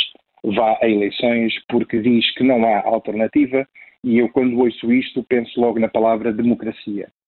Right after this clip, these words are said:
Portanto, eh, se um Presidente da República está à espera para dissolver uma Assembleia, eh, que está afundada em casos e mais casos de corrupção, eh, um governo que está, eh, eh, a colocar o país no estado em que está,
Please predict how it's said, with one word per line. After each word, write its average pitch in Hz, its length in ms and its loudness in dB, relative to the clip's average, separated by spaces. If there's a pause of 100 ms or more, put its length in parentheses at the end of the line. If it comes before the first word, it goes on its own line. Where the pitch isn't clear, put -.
(340)
Portanto, 104 800 -2
eh, 101 240 -2 (400)
se 120 140 2
um 113 100 2
Presidente 117 380 0
da 131 80 0
República 113 540 -2
está 110 260 0
à - 20 4
espera 120 400 -2
para 117 140 -6
dissolver 113 360 0
uma 117 140 2
Assembleia, 104 640 -2 (560)
eh, 104 460 2 (500)
que - 60 -6
está 120 520 0
afundada 117 540 -2
em 113 100 -2
casos 127 400 -2 (140)
e 117 80 -4
mais 117 280 0
casos 113 260 0
de - 160 -20
corrupção, 107 600 -6 (640)
eh, 101 220 2
um 117 140 0
governo 120 380 0
que - 80 -10
está, 120 200 2 (220)
eh, 120 320 2 (300)
eh, 107 840 -4
a 110 60 0
colocar 117 360 0
o 107 60 2
país 117 320 2
no 120 80 0
estado 123 480 -2
em 127 100 -2
que - 80 -8
está, 95 340 0